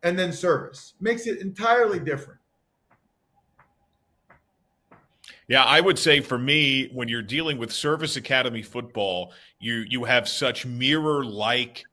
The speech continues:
Speaker 2: teams going against each other. They're built very similarly. They recruit largely against each other. Most of the stars in this game were recruited by each other service academy, and they elected to go where they went to, which has its own form of, you know, built-in kind of, uh,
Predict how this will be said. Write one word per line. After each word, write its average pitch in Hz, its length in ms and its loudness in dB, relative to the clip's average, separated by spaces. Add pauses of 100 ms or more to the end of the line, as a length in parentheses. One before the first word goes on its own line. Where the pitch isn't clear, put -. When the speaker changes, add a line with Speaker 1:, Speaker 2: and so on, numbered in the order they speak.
(120)
Speaker 2:
teams 110 460 -8
going 110 300 -8
against 104 340 -10
each 101 160 -14
other. 90 280 -14
They're 113 240 -10
built 139 360 -4
very 131 240 -4
similarly. 107 720 -8 (240)
They 123 100 4
recruit 160 480 2
largely 147 600 -2
against 139 440 -4
each 123 200 -6
other. 131 320 0 (240)
Most 147 360 2
of 185 80 -2
the 165 60 -6
stars 151 540 -2
in 151 120 -4
this 135 220 -4
game 131 460 -4 (160)
were 135 120 -2
recruited 135 480 0
by 123 220 0
each 147 400 -6
other 131 300 -2
service 127 480 -6
academy, 120 500 -2
and 110 100 -8
they 110 100 0
elected 113 420 -6
to 117 80 -10
go 110 360 -2 (180)
where 123 120 -2
they 117 140 -2
went 135 280 -2
to, 107 120 -6
which 95 220 -14
has 139 200 0
its 123 160 -8
own 156 200 -4
form 160 320 -4
of, 123 120 -6 (260)
you 131 100 -4
know, 117 80 -2
built-in 156 520 -2
kind 139 260 -4
of, 127 180 -2
uh, 117 340 2